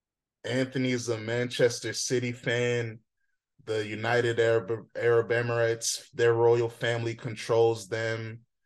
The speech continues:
Newcastle, Saudis control them, and then the Qataris control P S G. So I'm assuming they wouldn't want any competition from their own country for, you know,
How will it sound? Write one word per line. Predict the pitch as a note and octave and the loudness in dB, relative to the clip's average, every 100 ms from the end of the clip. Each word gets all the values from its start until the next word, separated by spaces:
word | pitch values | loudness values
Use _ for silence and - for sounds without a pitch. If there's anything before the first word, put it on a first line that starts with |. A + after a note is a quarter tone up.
| _ _ _ - | _ _ _ -14
Newcastle, | F#2+ A#2 B2 - A#2+ A#2 A#2+ - A#2+ A#2 - | -8 -6 -6 -2 0 0 -2 0 0 0 -4
Saudis | - - B2 A#2 A#2+ A#2+ A#2 A2+ - | -8 -6 0 2 2 0 -6 -8 -8
control | B2+ G#2+ - A#2+ A#2+ | -10 -10 2 4 4
them, | A2+ A#2 A#2 A2 | 2 -2 -2 -4
and | G#2 | -6
then | G#2+ A2 | -6 -6
the | G#2+ | -8
Qataris | - A2 - A#2 A#2 A2+ G#2+ G#2+ | -8 -12 -6 0 2 2 -2 -12
control | - G2+ - A2+ A2 | -12 -12 -2 -2 -2
P | - A2+ | -4 -6
S | G#2+ G2+ | -4 -8
G. | G2 A#2 G#2+ | -10 -10 -8
So | - - G2+ F2 _ _ _ _ - | -8 -6 -6 -8 _ _ _ _ -4
I'm | C#3 D3+ | 0 2
assuming | B2 - C#3+ B2+ A#2+ | 2 2 2 2 2
they | A#2+ B2+ | 2 4
wouldn't | A#2+ A#2 G#2+ | 2 2 0
want | A#2 C3 B2 - | 0 0 -2 -10
any | A2 A2+ | -8 -8
competition | A2+ A#2 G#2+ A2 - A#2+ A#2 A#2+ | -6 -6 -8 -10 -8 -8 -6 -8
from | A2 A2 G#2 | -4 -6 -2
their | G#2+ | -4
own | A2 G#2+ G2+ | -4 -6 -10
country | - A#2+ A#2+ - G#2+ G2 F#2+ - _ _ _ _ _ _ _ _ | -6 -4 -4 -6 -6 -8 -10 -18 _ _ _ _ _ _ _ _
for, | A2+ A2 G#2 | 2 2 0
you | A#2 | -4
know, | A2+ G#2+ G2+ F#2 | -2 0 0 -4